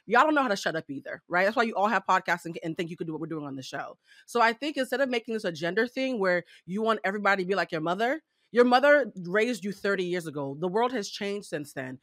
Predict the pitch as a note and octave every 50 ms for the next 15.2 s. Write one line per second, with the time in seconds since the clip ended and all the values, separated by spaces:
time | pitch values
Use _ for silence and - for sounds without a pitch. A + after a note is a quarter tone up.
0 | _ - - _ - G#3+ C#4 D4+ D#4+ E4+ F4 C4+ C4+ - - _ G#3 G#3+ A3 G3
1 | G#3+ A3 A#3+ A#3+ A3 F#3 G3+ G3+ G3+ G#3 F#3 G#3+ G#3 - - G3+ G3 - - -
2 | - - _ - G3+ A3 B3+ D4 B3+ F3+ E3 C#3+ C3 D3 C#3 E3 - F3+ - -
3 | F#3 F3+ F3+ E3+ - G#3 G#3 F#3 D#3+ E3+ - F#3+ G3+ G3+ A#3+ A#3+ C4 - - A3+
4 | A#3 A#3+ A3+ G#3 G#3+ G3+ F#3+ - D#3 E3+ D#3+ - - - F3 E3+ F3 G#3 C#4 E4+
5 | - _ _ - - - _ - C4+ B3+ - C#4+ D#4+ E4 - G3+ F#3+ G#3 G3+ -
6 | - - G3 - E3+ F3 - - A3+ - B3 A3+ A#3+ - - - - G3+ F3+ F3+
7 | D#3 D3 E3+ D#3+ - D#3 D3+ C#3+ - D#3 C#3 C3+ - D3+ D3+ - - D3+ C#3 -
8 | _ - - _ - A3 B3+ D4 D4 C#4 C#4 C#4 C4 A3+ G3 F3 E3 F3+ F#3 G#3+
9 | A3 G#3 G3+ F#3 - - E3 D#3+ D#3 - _ - _ _ - B3 A3+ G#3 G3+ G#3
10 | A3 C4+ C#4+ C#4+ C#4 C4 B3+ - - F#3+ G3+ G#3 G3+ - E3+ F#3+ F#3+ A#3+ - C#4
11 | C4+ A#3+ A3+ G#3 F#3 E3+ - - F3+ - - D#3+ C#3 C#3+ D3+ - _ - - -
12 | - - A3+ A#3 A#3 C4 C4 B3 B3+ C4+ D4 D#4 C#4+ - A3+ A#3+ C4 A3 A3 G#3
13 | G3 G3 G#3 F3+ F#3 F#3+ G3+ E3 D3 D#3+ - - F3+ F#3 G3+ F#3+ D#3+ D3 C#3+ C#3
14 | D3 D#3+ E3+ F3+ F3 A#3+ B3+ A3+ A#3+ G#3+ G3+ G3 F3+ D#3+ A3 A3+ A3+ A3 F#3+ D#3+
15 | D#3 D3 -